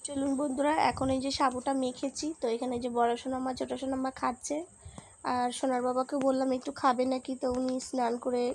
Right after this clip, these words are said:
খাবার কিছু খেলো না, তো দোকান থেকে তো চলে এসছে অনেকক্ষণ আগেই। তো ওই আলু সিদ্ধ আর ডাল রয়েছে, তো মনে হয় আলু সিদ্ধটা নষ্ট হয়ে গেছে, আমার আবার কিছু একটা করতে হবে।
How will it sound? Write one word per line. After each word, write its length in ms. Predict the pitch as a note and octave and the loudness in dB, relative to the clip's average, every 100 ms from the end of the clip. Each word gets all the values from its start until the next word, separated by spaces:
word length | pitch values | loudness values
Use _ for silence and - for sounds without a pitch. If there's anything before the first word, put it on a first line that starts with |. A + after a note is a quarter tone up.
| - - - | -6 -16 -8
খাবার 280 | - B3 B3 | -2 -2 -2
কিছু 220 | B3 - C4 | -6 -12 -8
খেলো 240 | - B3+ | -4 -2
না, 100 | B3 C4 | 0 -2
তো 100 | B3+ | -4
দোকান 260 | A#3 B3 B3 | -4 -4 -4
থেকে 160 | C4+ | -6
তো 120 | B3+ C4 | -6 -6
চলে 260 | B3+ A3+ | -4 -2
এসছে 180 | B3 - | -4 -4
অনেকক্ষণ 300 | A#3 A3+ B3+ B3+ | -4 -4 -4 -4
আগেই। 280 | A3+ B3 D#4+ - - - - - - - - - | -4 -4 -6 -12 -20 -20 -20 -20 -20 -20 -20 -14
তো 100 | - B3+ A#3+ - - - | -4 -2 -2 -6 -10 -2
ওই 100 | C4 | 2
আলু 240 | B3 B3 C4 | 4 2 0
সিদ্ধ 280 | - B3 C4 | -6 -4 -2
আর 120 | B3+ | 0
ডাল 260 | A#3 A#3+ A#3+ | 2 2 2
রয়েছে, 380 | B3+ B3+ B3 C#4 C#4+ | 2 0 0 -2 -2
তো 120 | C4+ | -2
মনে 260 | B3+ C4 C#4 | -2 0 0
হয় 180 | C#4 | 0
আলু 160 | B3+ C4 | 0 -2
সিদ্ধটা 380 | - - C4+ C4 | -4 -6 -2 0
নষ্ট 300 | B3+ B3+ - | 0 0 0
হয়ে 140 | C#4+ C4+ | 2 2
গেছে, 200 | B3+ C#4 | 0 0
আমার 220 | B3 B3 | 0 2
আবার 180 | B3 B3 | 2 0
কিছু 200 | B3+ B3+ C4+ | -2 -4 -4
একটা 200 | B3 C4 | -4 -6
করতে 380 | - B3 A#3+ C4+ | -4 -4 -2 0
হবে। 240 | B3+ B3+ | 2 0